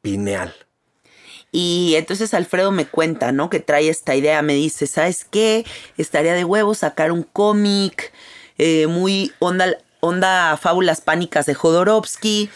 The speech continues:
Speaker 2: en donde se muestran situaciones complicadas de la vida que se resuelven a través de las plantas de poder.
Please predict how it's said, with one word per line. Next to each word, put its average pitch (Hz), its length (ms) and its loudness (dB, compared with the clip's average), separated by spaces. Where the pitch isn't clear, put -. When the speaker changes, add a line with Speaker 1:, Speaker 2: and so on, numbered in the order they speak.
Speaker 2:
en 165 140 0
donde 170 280 0
se 156 160 -2
muestran 180 680 0
situaciones 160 640 -2
complicadas 156 560 -2
de 170 80 0
la 175 140 0
vida 175 260 0
que 135 80 -4
se 135 160 -2
resuelven 143 500 0
a 127 80 -2
través 131 240 0
de 147 80 2
las 131 140 0
plantas 127 400 -2
de 139 80 0
poder. 208 340 0